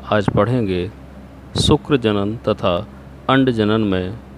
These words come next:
प्रमुख अंतर एवं समानताएं। इसके बाद शुक्राणु और अंडाणु की संरचना का अध्ययन भी करेंगे।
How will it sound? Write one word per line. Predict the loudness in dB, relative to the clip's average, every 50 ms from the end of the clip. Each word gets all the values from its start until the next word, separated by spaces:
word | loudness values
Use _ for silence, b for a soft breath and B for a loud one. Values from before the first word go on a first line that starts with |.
| -14 -14 -14 -6 0 2
प्रमुख | 4 4 4 4 2 -2 -4 -6
अंतर | -4 -4 -2 0 0 -2 -2 -2 -6 -10 -10 -10 -12 -14 -16 -18 -18 -18 -18 -18 -18 -18 -18 -18 -6 0 2
एवं | 4 4 4 4 2 2
समानताएं। | 0 0 0 2 2 4 2 2 0 0 0 0 0 0 0 -4 -6 -10 -14 -16 -18 -18 -18 -18 -18 -18 -18 -18 -18 -18 -18 -12 -6 -4
इसके | -2 -2 -2 0 0 0
बाद | 2 4 4 4 4 2 0 -6 -10 -10 -12 -12 -12 -14 -16 -18 -18 -18 -18 -18 -18 -18 -12 -4 0 2 4
शुक्राणु | 4 2 0 0 0 2 4 4 4 4 2
और | 4 4 2 2 2 0
अंडाणु | 0 2 2 4 4 4 4 2 2 0
की | -2 -2 -4 -4
संरचना | -2 -2 -2 0 0 0 0 -2 -2 -2
का | 0 2 2
अध्ययन | 2 2 0 -2 -2 0 -2
भी | -2 -2
करेंगे। | 0 0 0 0 0 -2 -4 -6 -6